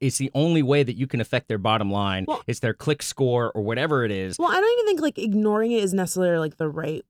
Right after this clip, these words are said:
Speaker 2: word,
Speaker 1: I'm not
Speaker 2: but,
Speaker 1: saying, I'm not
Speaker 2: like
Speaker 1: saying ignore it as in pretend it's not there. But
Speaker 2: Right.
Speaker 1: if there's something that's a problem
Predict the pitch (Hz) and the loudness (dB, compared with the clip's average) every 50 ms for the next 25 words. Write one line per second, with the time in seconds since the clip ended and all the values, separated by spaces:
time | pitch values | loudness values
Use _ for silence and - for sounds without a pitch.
0 | - 147 151 156 156 160 160 170 175 180 165 202 226 220 196 196 180 185 180 175 | -8 -6 -4 -2 0 2 2 2 2 2 2 2 2 2 2 4 4 2 2 2
1 | - - 208 214 202 - - 208 180 165 151 131 113 123 147 156 156 143 135 131 | 2 2 4 4 4 4 4 2 4 4 2 0 0 2 4 4 6 4 4 2
2 | - - 131 123 120 135 123 107 117 117 - 139 131 120 113 - - 120 110 104 | 0 0 -2 0 2 2 0 0 -2 -2 0 0 0 0 -2 -4 -2 -2 -2 -2
3 | - - 107 104 92 82 113 180 190 170 147 139 160 147 139 - 185 190 208 202 | -2 0 0 0 0 0 0 2 2 2 2 2 2 0 0 0 0 0 0 0
4 | - - 196 165 - 170 156 143 135 120 - 117 - - - 123 120 120 120 113 | 0 0 -2 0 2 2 2 2 2 0 -2 -4 -6 -4 -2 0 0 0 0 0
5 | 123 123 120 123 120 | 0 0 2 0 -2